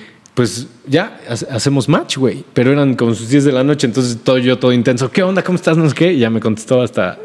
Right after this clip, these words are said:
como el otro día. Y empezamos a hablar y sí noté que desde que empezamos a platicar en Tinder, era alguien muy chido.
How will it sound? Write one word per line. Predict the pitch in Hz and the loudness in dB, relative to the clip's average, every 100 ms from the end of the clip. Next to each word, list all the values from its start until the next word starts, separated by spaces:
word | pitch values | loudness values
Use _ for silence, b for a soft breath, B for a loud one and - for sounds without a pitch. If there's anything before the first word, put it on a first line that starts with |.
| - | -8
como | 113 101 95 | -4 -2 -2
el | 101 | 0
otro | 107 107 110 | 0 0 0
día. | 104 147 - B B B B B B B | 0 -2 -10 B B B B B B B
Y | |
empezamos | 120 123 160 226 | 0 2 0 0
a | 147 | 2
hablar | 131 165 - - | 2 0 -4 0
y | 151 | 2
sí | - - 185 | 2 2 2
noté | 247 208 - 160 | 2 2 0 0
que | 156 | 2
desde | 131 104 110 107 | 0 2 2 0
que | - - | 0 0
empezamos | 107 104 107 131 151 - | 0 0 2 2 2 2
a | 107 101 98 | 0 -2 -4
platicar | - 98 101 123 | -2 -2 0 2
en | 123 | 2
Tinder, | 110 113 117 170 240 - - _ _ _ _ _ _ | 4 4 2 0 -4 -16 -20 _ _ _ _ _ _
era | - 110 110 | -2 0 0
alguien | 107 107 104 101 101 101 - - _ _ _ _ | 0 0 0 0 -4 -8 -18 -20 _ _ _ _
muy | 123 117 | 0 0
chido. | - 92 | -2 -10